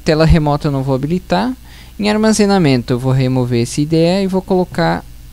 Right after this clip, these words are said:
a controladora I D E com um disco. Dado o nome aí com Windows Server dois mil e três, vou criar uma com um V M D K. O mínimo recomendado de disco é vinte giga, mas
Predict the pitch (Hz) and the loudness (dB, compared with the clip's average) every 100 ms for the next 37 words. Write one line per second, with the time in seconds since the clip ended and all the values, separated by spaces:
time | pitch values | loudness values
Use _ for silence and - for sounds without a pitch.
0 | - - 151 156 165 156 160 156 151 156 | -18 -8 -6 -4 -4 -2 2 2 4 2
1 | 160 165 147 156 170 - 160 180 233 - | 2 2 4 4 0 0 2 2 -2 -8
2 | - - - - 185 220 185 131 98 - | -14 -16 -18 -6 0 2 2 2 0 -4
3 | - - - 123 131 135 135 131 131 127 | -14 -14 -6 -2 0 0 2 2 2 2
4 | 123 135 123 123 123 123 - 120 117 123 | 0 -2 0 0 2 0 0 0 2 2
5 | 135 139 156 - 175 185 226 - - - | 0 2 0 0 -2 0 -2 -6 -12 -16
6 | - 127 202 139 120 - 123 127 127 - | -18 -20 -12 -8 -8 -4 -2 0 -2 -2
7 | 127 123 120 113 113 127 117 113 117 120 | -2 -2 -2 -2 -4 -2 0 0 0 0
8 | 151 - 170 214 - - - - - - | -2 -2 -4 -4 -8 -16 -18 -20 -20 -20
9 | - - - - - 170 185 214 233 233 | -20 -20 -20 -8 0 2 4 4 6 8
10 | 202 185 190 180 165 170 165 160 147 139 | 6 6 4 4 6 6 4 2 0 2
11 | 139 135 123 120 113 113 135 - - 165 | 2 2 2 2 0 -2 -4 -2 2 4
12 | 202 - 190 180 175 190 - 190 165 131 | 4 2 2 4 4 2 2 2 4 4
13 | 120 123 135 151 - - | 2 0 0 -2 -8 -16